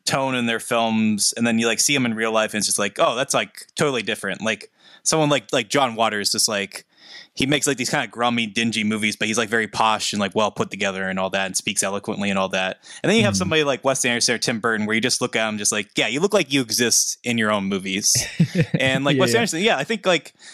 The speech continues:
Speaker 1: the way I see it is just, like, I think he wants, he wants to live in his world. Like, I think he wants, the way he makes his movies, I think the, he just wants that to be the way the world is. And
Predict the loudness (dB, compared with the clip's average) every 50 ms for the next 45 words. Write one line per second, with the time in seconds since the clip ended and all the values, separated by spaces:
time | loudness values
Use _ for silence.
0 | -20 -8 _ 0 2 4 4 4 4 2 2 0 0 0 0 0 -2 -2 0 0
1 | 0 0 0 0 0 0 0 0 0 0 0 0 -2 -2 0 -2 -2 -2 0 0
2 | 0 0 0 0 0 0 0 0 -2 -4 -4 -6 -6 _ _ _ _ _ _ _
3 | _ _ _ _ _ _ _ _ _ -18 -6 -2 0 0 2 2 2 2 2 0
4 | -2 0 0 0 0 0 0 -2 -2 0 -2 -2 -2 -2 -4 -4 -4 -4 -2 -2
5 | -2 -2 -2 0 0 -2 0 0 0 0 -2 -4 -6 -6 -10 _ _ -18 -18 -8
6 | -2 0 2 4 4 2 2 0 0 0 0 0 0 0 -2 -2 -2 -2 -2 -2
7 | 0 0 0 0 0 -2 -2 -2 -4 -4 0 0 0 0 0 0 -2 -2 0 0
8 | -2 -4 -6 _ _ _ -2 -2 -2 -2 -4 -6 -6 -4 -4 -2 -2 0 0 0
9 | -2 -4 -6 -4 -2 -2 -2 -2 -2 -2 -2 -2 -2 0 0 0 0 -2 -2 0
10 | 0 0 -2 -4